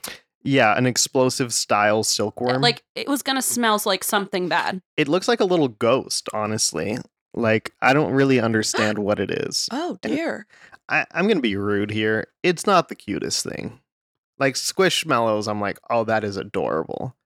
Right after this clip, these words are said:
Speaker 2: I kinda want it now.
Speaker 1: And then this one, I'm like, "This thing is not cute to me."
Speaker 2: Let me see it again.
Speaker 1: It has, like, a pair of dice,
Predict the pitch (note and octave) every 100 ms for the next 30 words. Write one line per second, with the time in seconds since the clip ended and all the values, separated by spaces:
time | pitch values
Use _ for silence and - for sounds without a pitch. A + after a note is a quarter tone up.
0 | _ _ G3+ - G#3 F3 D3+ - - -
1 | A#2 A#2 A2+ D3 F3 - G#2+ G#2 G2+ F#2
2 | G2 A#2+ B2+ - G2+ E2 G#2 G2+ F#2 -
3 | - G2 - - G3+ G3+ - F#3+ G3 A3
4 | - _ _ _ _ _ _ B2+ C3+ E3+
5 | F#3 D3 - - E3 B2 F#2 A2 - G#2
6 | F3 - - -